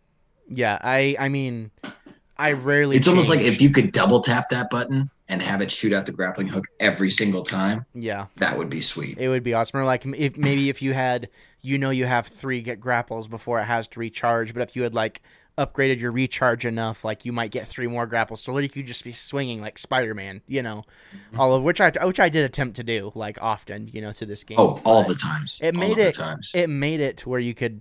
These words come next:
Speaker 1: you could fly through the campaign in just a few hours, you know. Um,
Speaker 2: Oh, and with those incredible,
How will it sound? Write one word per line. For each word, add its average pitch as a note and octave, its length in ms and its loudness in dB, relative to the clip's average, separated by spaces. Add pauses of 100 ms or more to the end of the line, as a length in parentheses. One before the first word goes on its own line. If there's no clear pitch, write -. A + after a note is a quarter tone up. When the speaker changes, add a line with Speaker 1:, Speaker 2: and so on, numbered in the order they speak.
(120)
Speaker 1:
you C#3 120 -2
could A#2 120 -6
fly C#3 280 -2
through B2 160 -6
the A2 80 -8
campaign A#2 440 -6
in G#2 80 -8
just G#2 200 -14
a - 20 -20
few G#2 220 -8
hours, G#2+ 580 -6
you A#2 80 -4
know. G#2+ 240 -8 (580)
Um, A#2 160 -2
Speaker 2:
Oh, C#3 260 2
and C#3+ 160 8
with C#3+ 180 10
those C3 220 6
incredible, B2 1040 0